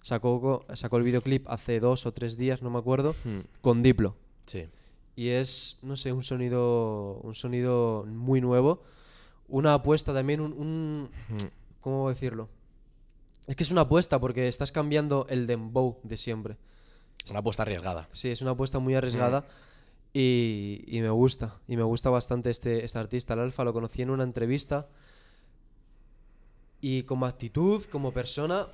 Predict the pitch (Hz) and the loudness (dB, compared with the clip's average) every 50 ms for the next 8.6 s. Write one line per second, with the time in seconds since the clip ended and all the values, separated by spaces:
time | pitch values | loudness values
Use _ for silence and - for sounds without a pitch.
0 | - - 107 101 123 123 120 127 120 123 120 117 123 - - 165 156 156 147 135 | -12 -10 -8 -6 -6 -4 -6 -6 -6 -6 -6 -6 -6 -6 -6 -4 -2 -2 0 0
1 | 127 123 - - - 127 127 127 135 147 - 165 160 151 131 - 143 135 - 160 | 0 -2 -4 -6 -8 -8 -4 -2 -2 -2 -2 -4 -4 -6 -4 -6 -6 -6 -4 -4
2 | 151 139 127 113 110 107 110 113 117 123 127 127 123 120 117 110 107 104 - - | -2 -2 0 0 0 0 0 0 0 2 2 0 0 -2 -4 -8 -10 -12 -16 -20
3 | - - - 123 113 110 113 117 117 131 139 131 127 123 117 117 117 110 104 98 | -20 -12 -8 -8 -6 -6 -6 -6 -6 -6 -4 -4 -6 -6 -8 -10 -10 -12 -14 -18
4 | - _ _ - 110 113 117 120 127 120 - - 117 95 - - - - - - | -20 _ _ -8 -6 -4 -2 -2 -4 -4 -4 -6 -8 -8 -10 -12 -16 -20 -20 -20
5 | - - - - - - 87 87 87 85 85 80 82 85 85 - - - - - | -20 -20 -20 -20 -14 -12 -10 -10 -10 -10 -12 -14 -16 -16 -18 -18 -20 -20 -20 -20
6 | - - - - - - - - - - - - - - - - - - - 127 | -20 -20 -20 -20 -20 -20 -20 -20 -20 -20 -20 -20 -20 -20 -20 -20 -20 -12 -8 -4
7 | 123 117 117 113 113 117 139 151 131 120 - - - - - 147 147 160 160 180 | -2 0 0 2 4 6 6 6 4 2 -2 -8 -10 2 6 8 8 8 8 6
8 | 175 156 139 135 160 - 139 127 131 139 139 | 2 -2 -6 -8 -10 -10 -10 -12 -12 -12 -14